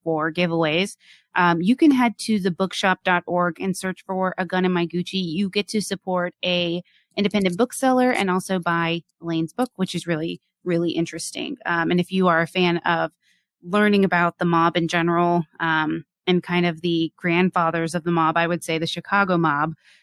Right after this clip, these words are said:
you definitely wanna read this book because it gives you such incredible insights into it. But you aren't just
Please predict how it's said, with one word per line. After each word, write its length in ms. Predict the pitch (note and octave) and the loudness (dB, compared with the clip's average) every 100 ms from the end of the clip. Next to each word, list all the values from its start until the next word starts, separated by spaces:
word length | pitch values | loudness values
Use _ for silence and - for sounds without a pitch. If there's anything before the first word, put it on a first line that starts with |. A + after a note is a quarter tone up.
| _ - | _ -6
you 560 | F3+ G3 F#3+ F#3 F#3 - | -2 2 2 2 0 -4
definitely 520 | F3+ F3+ - E3+ D#3+ | 0 0 0 -2 0
wanna 200 | D#3 D#3 | 0 0
read 140 | D#3 D#3 | -2 -6
this 180 | D#3+ - | -8 -8
book 160 | E3+ - | -8 -4
because 220 | G3 F#3+ | -2 0
it 40 | |
gives 200 | G3 G3+ | 2 2
you 80 | A#3 | 2
such 320 | A3 A3 G#3+ | 0 -2 -2
incredible 580 | G#3 F#3+ F3+ F3+ E3+ D#3+ - | -2 -2 -2 -2 -2 -4 0
insights 440 | F#3 F3+ C#3 - | -2 -2 -8 -10
into 280 | D3+ D#3+ D3 | -12 -10 -8
it. 120 | - _ _ _ _ | -10 _ _ _ _
But 280 | B3 A#3+ - _ _ _ _ | 2 2 0 _ _ _ _
you 260 | A3 B3 E4 | 2 6 6
aren't 240 | F4+ C#4+ | 6 2
just 600 | - A3 A#3 - - _ | -2 -2 -2 -4 -20 _